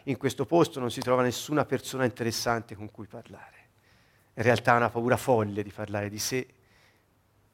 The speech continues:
perché non si accetta per se stessa. Ecco, capite le dinamiche? Che cosa viene fuori da un "non dico niente, non mi ha salutato"?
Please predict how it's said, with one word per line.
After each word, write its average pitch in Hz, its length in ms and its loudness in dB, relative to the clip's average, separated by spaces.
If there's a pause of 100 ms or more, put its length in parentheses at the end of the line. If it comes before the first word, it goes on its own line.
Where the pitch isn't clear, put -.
(100)
perché 110 260 -6
non 104 140 -4
si - 100 -4
accetta 104 400 -6
per 101 140 -16
se - 140 -20
stessa. - 380 -20 (460)
Ecco, - 300 -8 (840)
capite 220 360 4
le 139 80 10
dinamiche? 120 840 4 (360)
Che 151 140 -2
cosa 170 260 4
viene 160 240 10
fuori 127 600 10
da 156 120 6
un 175 460 8
"non 180 240 8
dico 160 240 4
niente, 180 600 10
non 135 200 6
mi 127 80 4
ha 127 80 6
salutato"? 113 720 -4